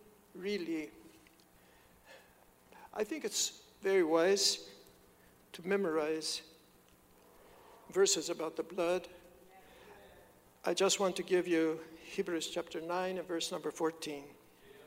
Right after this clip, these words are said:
I'm going to give you verse twelve first. Hebrews chapter nine and verse twelve.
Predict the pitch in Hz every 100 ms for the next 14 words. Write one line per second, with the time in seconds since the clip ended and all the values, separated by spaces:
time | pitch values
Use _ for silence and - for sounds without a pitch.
0 | - - - 180 208 208 190 180 175 165
1 | - - 175 143 - 165 139 - - -
2 | - - - - - - - - - -
3 | - - - - - - - - - -
4 | 233 254 269 254 - 220 220 202 196 196
5 | 196 175 175 - - 185 143